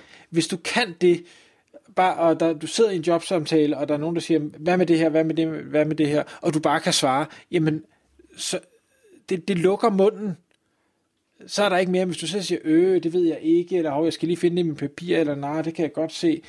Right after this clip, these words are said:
Altså, så, så skaber du sådan en usikker, øh, situation, og, og så, øh, så mister du noget af den pondus, du ellers har ved at komme med de her, øh, gode tal. Så, så god forberedelse, inden man går ind til sådan en, en jobsamtale. Øhm,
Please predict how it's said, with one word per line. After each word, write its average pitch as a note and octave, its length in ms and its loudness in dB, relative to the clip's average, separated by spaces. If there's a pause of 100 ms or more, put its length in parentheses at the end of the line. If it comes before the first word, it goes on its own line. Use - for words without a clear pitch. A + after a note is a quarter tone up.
(200)
Altså, E3 180 -2
så, F3 260 0
så G#3 160 -4 (340)
skaber F#3+ 300 -2
du F3+ 60 -6
sådan F#3 180 -4
en - 120 -14
usikker, F#3+ 540 2 (720)
øh, D3+ 340 4
situation, F3 840 0
og, D#3+ 200 -2
og E3 140 -4
så, F3+ 280 0
øh, D#3 320 0
så - 300 -6
mister G3+ 340 2
du F3+ 120 0
noget E3+ 140 6
af E3+ 60 4
den E3+ 160 2
pondus, E3 380 -2
du E3 120 4
ellers D#3 200 0
har D3+ 140 0
ved D3 120 0
at D3 60 -2
komme D3 180 0
med D3+ 80 -4
de D3+ 100 -4
her, D3 260 -4
øh, C3 220 -6
gode C#3+ 260 -6
tal. A#2+ 200 -2 (300)
Så, C#3+ 240 0
så C#3+ 140 -10 (540)
god C4 160 4
forberedelse, F#3 520 2
inden D#3+ 100 0
man E3 100 0
går D3+ 80 2
ind D3 100 0
til D3 120 -10
sådan D3 160 -4
en, C#3 180 -6
en C3 200 -12
jobsamtale. C3 520 -4 (2250)
Øhm, F#3 560 2